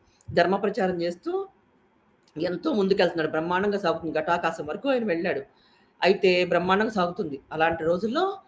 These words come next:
ఒకరోజు ఏమైంది, ఒక చండాలుడు ఆయనకి ఎదురొచ్చాడు. ఎదురొస్తే ఈయన ఏమన్నాడు, "తప్పుకో, తప్పుకో" అన్నాడు.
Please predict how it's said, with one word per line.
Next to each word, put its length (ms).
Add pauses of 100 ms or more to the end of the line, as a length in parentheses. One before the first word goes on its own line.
(260)
ఒకరోజు 340
ఏమైంది, 720 (440)
ఒక 140 (800)
చండాలుడు 560
ఆయనకి 200
ఎదురొచ్చాడు. 480
ఎదురొస్తే 320
ఈయన 80
ఏమన్నాడు, 300
"తప్పుకో, 320
తప్పుకో" 400
అన్నాడు. 280